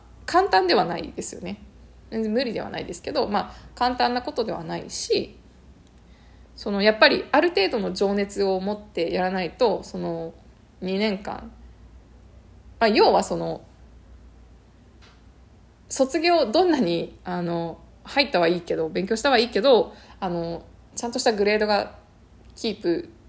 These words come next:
できなくてね、卒業できなかったりとか、まあ、そういうことになったら、結局何の意味もないじゃないですか。卒業して、その卒業、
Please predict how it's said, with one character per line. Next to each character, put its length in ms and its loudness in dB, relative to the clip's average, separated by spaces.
で 180 -4
き 120 -4
な 100 0
く 60 -10
て 120 -8
ね、 180 -2
卒 260 0
業 140 4
で 100 -4
き 80 -4
な 120 -2
か 80 -2
っ 100 -6
た 100 -4
り 80 -6
と 120 -16
か、 180 0
ま 80 -4
あ、 20 -2
そ 120 -2
う 40 2
い 40 -2
う 20 -14
こ 80 4
と 120 2
に 60 0
な 80 0
っ 100 -8
た 100 -4
ら、 280 -2
結 180 -2
局 100 0
何 180 2
の 80 0
意 80 0
味 80 -2
も 180 -6
な 140 -2
い 60 -4
じ 60 -4
ゃ 40 -4
な 80 -8
い 60 -10
で 100 -8
す 100 -14
か。 120 -14
卒 320 -4
業 180 2
し 180 -4
て、 320 0
そ 160 -8
の 160 -2
卒 260 -6
業、 220 -2